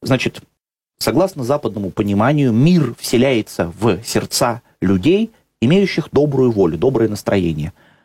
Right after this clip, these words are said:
Я говорю, в латинском варианте, в переводе с латинского, в католической версии читается так: «Слава вышнему Богу, на земле мир, в людях благой воли». По-гречески текст читается иначе и, соответственно, переводится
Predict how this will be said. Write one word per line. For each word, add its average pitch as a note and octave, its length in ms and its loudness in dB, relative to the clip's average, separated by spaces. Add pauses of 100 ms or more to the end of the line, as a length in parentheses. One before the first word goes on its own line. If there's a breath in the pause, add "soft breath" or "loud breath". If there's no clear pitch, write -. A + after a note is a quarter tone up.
(340 soft breath)
Я F2 60 -2
говорю, - 280 0 (220)
в F#2 180 -4
латинском G#2 540 -2
варианте, A2+ 420 0
в - 60 -12
переводе G#2 460 2 (260)
с - 160 -8
латинского, C#3 560 0
в - 100 -12
католической B2 520 -2
версии A#2 340 0
читается - 360 -4
так: E2+ 120 -6
«Слава G#2+ 220 2
вышнему F#2 300 -4
Богу, D3+ 200 2
на A2 80 -2
земле F#2+ 180 0
мир, C#3+ 220 0 (240)
в - 140 -6
людях C#3 340 2
благой G2+ 360 2
воли». F2+ 360 2 (680)
По-гречески D#3+ 680 -2
текст - 320 -4
читается D3 480 -2
иначе A#2+ 340 -2
и, - 20 -8
соответственно, C3 440 -2
переводится C#3 680 0